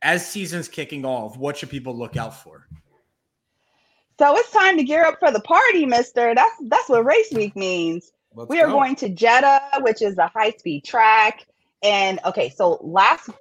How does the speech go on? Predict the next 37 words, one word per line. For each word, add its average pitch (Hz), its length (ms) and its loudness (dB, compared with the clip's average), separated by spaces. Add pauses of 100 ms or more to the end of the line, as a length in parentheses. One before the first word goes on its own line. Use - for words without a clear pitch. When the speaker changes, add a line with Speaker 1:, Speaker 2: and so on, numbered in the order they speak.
(200)
Speaker 2:
so - 140 0
two 349 180 -4
weeks 269 240 -10
ago, 170 240 0
they, 165 140 -2 (240)
they 180 120 -2
struggled 143 540 -4
really 160 220 -4
bad, 135 180 -2
like, 123 240 -10 (300)
with, 160 260 -8
with 165 140 -12
tire 156 260 0
degradation. 185 760 -4 (280)
And 165 380 -6 (580)
this 494 200 0
track 180 440 0 (680)
is 185 120 -2
all 190 180 2
about 180 300 0
speed. 123 460 -8 (520)
So 160 680 2
we 165 80 -10
gotta 202 260 2 (140)
see. 160 240 -2
We 143 60 -6
gotta 156 200 0
see 190 100 -8
how 202 120 -6
the 214 80 -6
tires 214 420 0
behave. 143 340 -6
We 151 80 -10
have 175 140 -2
to 175 60 -14
see. 185 340 -8 (420)
We 415 140 -2